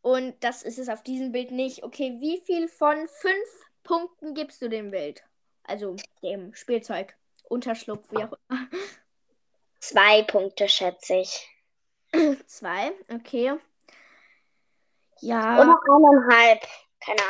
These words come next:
Speaker 2: Ahnung.
Speaker 1: Ja, ich würd dem Ganzen auch einen Punkt geben, weil es sieht halt wirklich nicht gut aus.
Speaker 2: Ja.
Speaker 1: Okay, Nora, schickst du mir das Bild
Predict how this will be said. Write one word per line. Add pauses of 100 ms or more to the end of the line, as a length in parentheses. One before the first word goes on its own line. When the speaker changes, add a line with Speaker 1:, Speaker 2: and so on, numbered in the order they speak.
Speaker 2:
Ahnung. (640)
Speaker 1:
Ja,
ich
würd
dem
Ganzen
auch (240)
einen
Punkt
geben,
weil
es
sieht
halt
wirklich
nicht
gut
aus. (640)
Speaker 2:
Ja. (680)
Speaker 1:
Okay, (200)
Nora,
schickst
du
mir
das
Bild